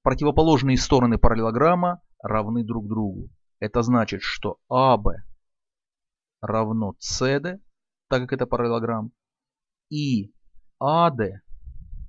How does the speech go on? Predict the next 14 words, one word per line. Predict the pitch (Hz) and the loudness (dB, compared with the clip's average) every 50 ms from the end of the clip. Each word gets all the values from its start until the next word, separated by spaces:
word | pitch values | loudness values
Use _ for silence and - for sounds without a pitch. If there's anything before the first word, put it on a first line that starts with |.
| - - _ - _ _ _ | -16 -20 _ -20 _ _ _
равно | - 107 107 107 107 104 107 113 120 127 131 135 139 139 _ _ _ _ _ _ _ _ _ _ _ _ | -8 -4 -2 0 0 0 -2 -2 -2 0 -2 -2 -6 -10 _ _ _ _ _ _ _ _ _ _ _ _
Б | - 107 101 98 110 107 98 90 | -16 -16 -8 -4 -2 -2 -2 -4
Ц. | - - - 104 - _ - - - _ _ _ _ _ _ _ _ _ _ _ _ _ _ _ _ _ _ _ _ _ _ _ _ _ | -6 -12 -16 -18 -20 _ -20 -20 -20 _ _ _ _ _ _ _ _ _ _ _ _ _ _ _ _ _ _ _ _ _ _ _ _ _
Подставим | - 143 139 - - - - 190 175 156 139 127 117 | -2 -2 0 -2 -2 2 4 6 6 6 4 2 0
в | - - - | -2 -6 -4
первое | - 165 165 147 139 139 127 120 | 0 2 4 4 4 4 4 6
равенство | 135 165 202 202 180 147 123 120 - - 110 113 | 6 6 4 4 4 2 0 -2 -4 -4 -2 -2
вместо | 113 110 120 135 151 160 147 - - - 139 127 - | -2 0 -2 -2 0 0 -2 -2 -2 -2 -2 -2 -2
С | - - - 147 139 127 110 | -4 -2 0 2 2 2 2
Д | 101 98 87 - - - - - - _ | 0 -4 -6 -8 -12 -16 -18 -20 -14 _
А | - 123 127 139 143 | -2 2 2 2 2
Б, | 143 156 175 185 190 - _ _ | 2 2 0 0 -2 -6 _ _
а | - 123 120 | 0 0 0
вместо | 120 131 135 135 127 117 - - - - 104 98 98 - | 0 0 0 0 0 0 -2 -6 -6 -6 -6 -6 -8 -12